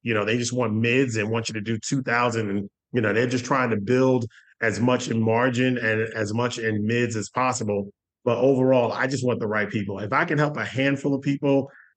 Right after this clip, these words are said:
uh, you know, get to a certain level, then eventually they'll be on their own. And then I feel great at night because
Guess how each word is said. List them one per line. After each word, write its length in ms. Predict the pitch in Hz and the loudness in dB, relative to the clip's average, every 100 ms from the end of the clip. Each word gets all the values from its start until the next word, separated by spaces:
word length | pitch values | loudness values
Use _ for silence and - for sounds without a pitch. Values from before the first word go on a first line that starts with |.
| - | -6
uh, 400 | 110 107 104 98 - | -2 0 0 -4 -4
you 140 | - 123 | 0 2
know, 480 | 107 104 101 98 - - 107 | 4 2 0 -6 -10 -8 0
get 200 | 139 139 | 0 2
to 160 | 135 | 2
a 40 | 113 | 2
certain 360 | 143 131 120 | 2 2 2
level, 480 | 120 131 143 147 147 _ _ _ _ - | 2 4 4 4 0 _ _ _ _ -6
then 420 | 113 131 120 120 - - | 0 0 0 -4 -8 -4
eventually 460 | 113 135 131 117 | 2 2 2 2
they'll 200 | 113 120 | 4 4
be 160 | 113 123 | 4 2
on 160 | 120 110 | 2 2
their 200 | 104 110 | 2 2
own. 220 | 113 110 | 2 0
And 100 | 104 | 0
then 120 | 104 | 2
I 120 | 117 | 0
feel 240 | 123 120 104 | 0 0 -2
great 260 | 98 117 107 | 0 0 0
at 100 | 107 | 0
night 180 | 110 | -2
because 480 | 107 98 113 104 101 | -4 0 2 2 -2